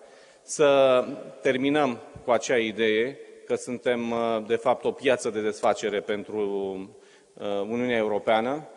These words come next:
și să transformăm, de fapt, această bogăție naturală a României, pământul, în, într-un producător care să aducă atât venituri statului, cât și prosperitate celor care lucrează în domeniu.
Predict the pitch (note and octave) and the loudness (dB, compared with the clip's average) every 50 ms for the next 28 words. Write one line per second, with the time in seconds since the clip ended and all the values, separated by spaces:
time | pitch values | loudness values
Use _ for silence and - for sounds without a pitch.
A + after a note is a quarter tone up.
0 | - - - - - - - F3+ - - D3 C3+ C3 B2+ B2 B2 - - C#3 C3+ | -20 -20 -20 -20 -14 -12 -10 -10 -4 0 2 2 4 2 2 0 -2 -2 0 0
1 | B2+ A#2+ - - C3+ B2+ C3 C#3 C#3+ C3+ A#2+ A2 G#2 - - G2+ G#2+ G2+ - - | 0 -2 -2 0 0 0 2 2 2 2 0 0 -4 -6 -4 -4 -4 -2 0 2
2 | A#2 G#2+ G#2+ - - - - - - - - - B2+ A2+ - C#3 B2+ - - B2+ | 2 2 2 -2 -6 -18 -20 -20 -20 -14 -6 -4 -4 -2 0 0 -2 0 -2 -2
3 | A#2 A2+ A#2 A2 A#2 B2+ B2 - - B2+ A2+ A2 A2 G2+ G2+ - A2 A2 A2+ A2 | -2 0 0 0 2 0 0 0 0 0 0 0 0 -2 -2 0 0 2 2 4
4 | G#2+ G2+ G2+ G#2 G#2 G2+ G2+ G2 G#2 G#2+ A#2 B2 C3 D3 C#3+ - - - - - | 4 2 2 0 -4 -6 -6 -6 -6 -4 -4 -4 -4 -6 -8 -10 -16 -20 -20 -20
5 | - - - _ _ _ _ _ B2+ A#2 A#2 A#2+ A#2+ A#2+ A2+ - B2 C3 C#3+ D3 | -20 -20 -20 _ _ _ _ _ 2 2 2 2 0 -2 -2 -2 -2 -2 -2 -2
6 | C#3+ - - - - - - - - - C#3 B2+ B2+ B2 B2 B2 A#2+ A#2+ A2+ A#2+ | -6 -12 -20 -20 -20 -20 -20 -16 -8 -4 -2 -2 0 0 -2 -2 -2 -2 -4 -4
7 | B2 C3+ B2 G#2 B2 B2 A#2 A#2 A2+ - B2 A2 - - A#2+ B2 C#3 C#3+ C#3+ C#3 | -4 -4 -2 0 0 0 0 0 0 0 0 0 0 2 2 2 2 2 0 -4
8 | - - - - - - C3 C3 B2+ B2 - - C3 B2 A#2+ C3 C#3 B2 - C3 | -14 -18 -20 -18 -6 -2 0 2 2 2 2 2 2 2 2 0 -2 -4 -2 0
9 | B2 A#2 A2 G#2 - - - - - A#2+ A#2 A2+ - - D#3 D3 - - - - | 2 2 2 0 -4 -8 -18 -8 -2 0 0 0 2 0 -2 -2 -2 -4 -10 -4
10 | G2+ A2+ A#2 A2+ A2+ G#2 - A#2 A2+ G2 - - - A#2 A2 - - B2+ B2+ C3 | -2 0 0 0 -2 -6 -6 -6 -8 -8 -4 -2 0 0 0 0 -2 -4 -4 -4
11 | C#3 C3+ - - - C#3+ C3 - C#3+ C3+ - B2+ B2+ A2+ - - B2 A#2 A2+ A2+ | -4 -6 -8 -8 -6 -6 -6 -6 -6 -8 -2 0 0 0 0 0 -2 0 0 0
12 | A2 - B2+ B2 A#2+ - A2+ - - C3 A2+ A2 G#2+ - - A2 G#2+ G#2 G2+ G#2 | 0 2 2 2 2 2 -2 -4 -2 -2 -2 -2 -2 -2 -2 0 0 0 0 -2
13 | G2 - A2+ A#2 A2 G2+ F#2+ G#2+ G#2 G#2 F#2+ F2+ - - - - A2+ A2 A2 G#2 | -4 -2 2 2 2 2 2 0 0 0 -2 -4 -8 -14 -14 -10 -8 -8 -6 -8
14 | G2 - - - - - G2+ A2+ G#2+ G#2 G#2+ G#2 G2+ F#2 F2+ D#2+ C#2 | -10 -14 -20 -20 -16 -4 0 0 2 2 0 -2 -2 -4 -6 -8 -12